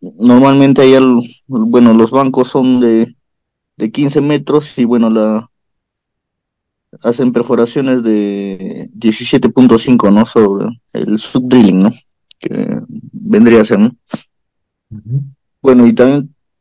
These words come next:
Speaker 1: eh, tenemos los que, las Big Viper, ¿no? Que son las, ah, perforadoras de, para producción primaria, ¿no? Bueno, ellos, estos perforadoras solamente, eh,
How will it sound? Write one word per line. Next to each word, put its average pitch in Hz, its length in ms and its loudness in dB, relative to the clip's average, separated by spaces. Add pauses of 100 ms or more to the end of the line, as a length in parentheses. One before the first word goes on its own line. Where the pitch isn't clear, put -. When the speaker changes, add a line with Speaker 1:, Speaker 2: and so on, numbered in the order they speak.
(380)
Speaker 1:
eh, 120 200 2
tenemos 131 420 0
los 120 180 0
que, 117 280 0 (140)
las 120 220 -4
Big 135 240 -6 (680)
Viper, 113 480 -2
¿no? 110 140 0
Que 113 100 -8
son 120 200 -4
las, 110 260 -4 (920)
ah, 143 500 -2 (280)
perforadoras 117 760 2
de, 101 460 -2
para 101 420 -2 (300)
producción 120 400 2
primaria, 117 460 4
¿no? 107 100 2 (920)
Bueno, 135 260 4
ellos, 147 640 2 (360)
estos 160 500 0 (1500)
perforadoras 147 680 2
solamente, 139 480 0 (100)
eh, 113 300 0